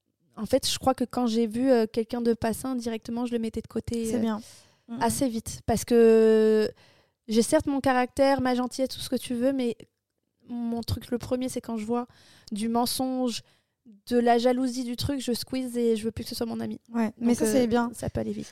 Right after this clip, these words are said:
Speaker 2: Après, moi, mon truc, c'est que j'avais vraiment des amis d'enfance. Moi, j'ai souvent gardé mes amis depuis maternelle, primaire, collège. Enfin, j'ai vraiment des amis de très, très longue date.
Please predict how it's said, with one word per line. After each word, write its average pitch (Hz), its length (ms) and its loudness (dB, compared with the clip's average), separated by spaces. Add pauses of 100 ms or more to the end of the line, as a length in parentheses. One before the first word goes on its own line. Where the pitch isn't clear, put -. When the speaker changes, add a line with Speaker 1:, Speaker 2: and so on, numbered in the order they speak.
Speaker 2:
Après, 233 240 2
moi, 294 180 4
mon 247 200 0
truc, 277 180 -4
c'est - 140 -4
que 208 60 -4
j'avais 208 280 0
vraiment 220 280 -2
des 226 160 -2
amis 208 200 0
d'enfance. 208 500 -2
Moi, 240 120 0
j'ai 214 140 2
souvent 247 300 -2
gardé 202 280 -2
mes 202 180 0
amis 214 240 2
depuis 202 440 -4
maternelle, 208 680 -2
primaire, 196 580 -2
collège. 202 340 -2
Enfin, 190 200 -6
j'ai 185 140 -6
vraiment 202 240 -2
des 226 80 -4
amis 214 160 -4
de 202 80 -6
très, - 260 -8
très - 160 -4
longue 202 180 -4
date. 214 340 -2